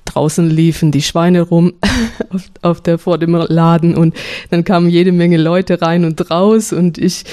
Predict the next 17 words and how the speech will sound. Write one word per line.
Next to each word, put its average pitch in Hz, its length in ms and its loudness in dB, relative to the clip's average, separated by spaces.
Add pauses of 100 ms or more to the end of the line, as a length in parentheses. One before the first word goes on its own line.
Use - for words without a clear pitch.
(200)
wir 170 140 2
saßen 170 420 0
da 160 200 2
an 160 160 2
so 160 60 2
einem 160 360 0
improvisierten 170 1000 0
Tisch - 400 0 (100)
und, 175 380 2 (420)
äh, 160 220 0
meine 160 340 2
Freundin 160 400 0
hatte 156 180 0
Medikamente 175 640 0
mit 196 280 2
und 170 260 -2 (220)
ja. 170 140 0